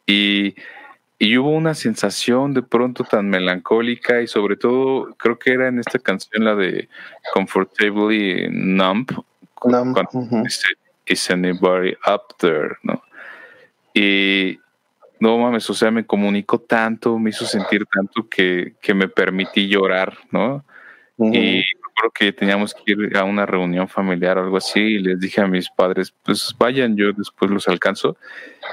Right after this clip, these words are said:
Speaker 1: Y ahí me quedé viendo toda la tarde, este, el disco, sintiéndolo muy cañón, ¿no? Que, que
Speaker 2: Sí.
Speaker 1: eso me gustó.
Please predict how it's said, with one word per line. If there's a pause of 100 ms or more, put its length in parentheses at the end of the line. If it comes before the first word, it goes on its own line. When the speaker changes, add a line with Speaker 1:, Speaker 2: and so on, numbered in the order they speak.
Speaker 1:
Y
ahí
me
quedé
viendo
toda
la
tarde,
este, (100)
el
disco,
sintiéndolo
muy
cañón,
¿no? (120)
Que,
que
Speaker 2:
Sí.
Speaker 1:
eso
me
gustó.